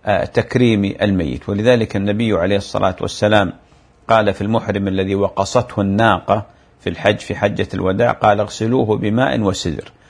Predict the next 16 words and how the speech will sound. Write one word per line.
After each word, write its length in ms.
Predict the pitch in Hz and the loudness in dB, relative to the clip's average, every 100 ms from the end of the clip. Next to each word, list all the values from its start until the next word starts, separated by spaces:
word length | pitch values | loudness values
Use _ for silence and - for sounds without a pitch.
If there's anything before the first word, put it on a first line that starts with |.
| _ _ _ - | _ _ _ 0
واغسلوه 840 | 98 87 87 - - 120 131 101 | 4 4 2 -2 -2 0 2 2
هنا 160 | 110 92 | 0 -2
فعل 320 | - 107 110 - | 0 0 2 2
أمر، 240 | 113 82 - _ _ _ _ _ _ - | 2 0 -6 _ _ _ _ _ _ -2
فعل 240 | 101 95 | 0 2
أمر. 380 | 113 110 92 78 - _ _ _ _ - | 2 2 0 -2 -14 _ _ _ _ -4
وأيضًا 460 | 101 104 147 135 | 0 2 2 4
لما 300 | 123 117 117 | 4 4 2
توفيت 600 | 110 - 147 - 123 117 | 0 0 -2 0 -2 -2
ابنته 400 | 101 120 120 110 | -2 -2 -2 -2
زينب، 380 | 104 113 104 95 | 2 2 2 0
كما 260 | - 110 104 | -2 -2 -2
في 120 | 98 | -2
حديث 380 | 90 101 110 104 92 | -2 0 0 -2 -2
أم 160 | 104 | -2
عطية 640 | 92 101 - 110 92 90 | 0 0 2 2 4 0